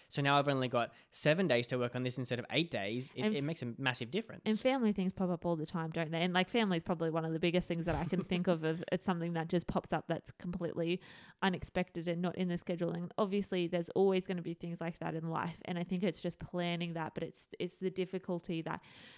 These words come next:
Speaker 2: we o-, really wanna talk about later on is about th-, that added pressure of if we're not focusing on our business, no one is. Where
Speaker 1: Yeah.
Speaker 2: everybody around us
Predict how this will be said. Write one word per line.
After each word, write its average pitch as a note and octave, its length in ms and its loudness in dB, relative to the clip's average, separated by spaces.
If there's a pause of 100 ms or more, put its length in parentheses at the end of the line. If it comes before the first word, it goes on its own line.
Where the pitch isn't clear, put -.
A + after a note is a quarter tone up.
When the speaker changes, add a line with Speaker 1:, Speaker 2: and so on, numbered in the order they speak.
(140)
Speaker 2:
we G3+ 140 8
o-, G3 160 8
really F#3 320 4
wanna F3 240 0
talk E3+ 260 0
about E3 340 -2 (300)
later F3 460 2
on F#3 220 4
is F3+ 240 0
about E3 460 -4 (260)
th-, F#3+ 140 -12 (200)
that F3+ 260 0 (120)
added F3 320 2
pressure E3+ 560 -2
of D#3+ 320 0 (120)
if F#3 240 -2
we're F3 200 0
not - 160 -4
focusing F3 440 -4
on E3+ 120 -2
our E3+ 80 -2
business, E3 440 -4
no E3 100 0
one - 200 -6
is. - 320 -10 (160)
Where F3 200 4
Speaker 1:
Yeah. E3 80 0 (100)
Speaker 2:
everybody F#3 640 2
around E3 380 0
us E3 220 -2